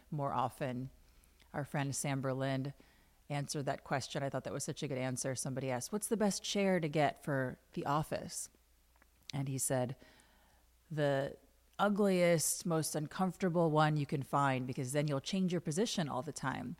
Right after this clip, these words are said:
And you'll get up and walk around a little bit, and you'll go get a glass of water, and you'll think of something else, and you'll come back and sit on it a little bit differently. And I thought, "Oh, this is such a good idea." <laughs> We all spend so much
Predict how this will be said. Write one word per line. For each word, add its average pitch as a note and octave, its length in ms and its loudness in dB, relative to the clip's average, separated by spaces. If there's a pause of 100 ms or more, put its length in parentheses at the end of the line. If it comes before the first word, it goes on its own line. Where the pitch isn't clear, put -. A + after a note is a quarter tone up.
(440)
And D3+ 140 -2
you'll D3+ 100 0
get D#3 220 0
up D3+ 180 2
and C#3 220 0
walk C#3+ 240 -2
around G#3 280 2
a F3 60 4
little C3+ 220 -2
bit, G#2 260 -4
and C3+ 100 -8
you'll B2+ 140 -8
go B2+ 160 -10
get D#3+ 140 -8
a F3 40 -6
glass F3+ 280 0
of F#3+ 60 0
water, D#3+ 480 4
and C3 120 -2
you'll C3 160 -4
think D#3+ 220 -8
of D#3 80 -6
something G#3+ 340 -2
else, F3 240 2
and D#3 100 -4
you'll C3 100 -4
come F#3+ 200 -4
back F#3+ 300 2
and C#3+ 120 -6
sit D#3+ 160 -8
on D3+ 140 -4
it D#3+ 60 -4
a - 20 -2
little E3 140 -4
bit F#3+ 120 -2
differently. E3+ 440 -2
And A#2 100 -6
I D#3 60 -8
thought, F#2+ 160 -6
"Oh, B3+ 160 -4
this C4 180 -8
is G#3 100 -6
such A#3+ 220 -8
a F3 40 0
good D3+ 140 -2
idea." G3 500 4
<laughs> D4+ 1080 0
We F3+ 140 2
all F#3 140 6
spend F3 300 2
so F3 160 2
much D#3+ 320 2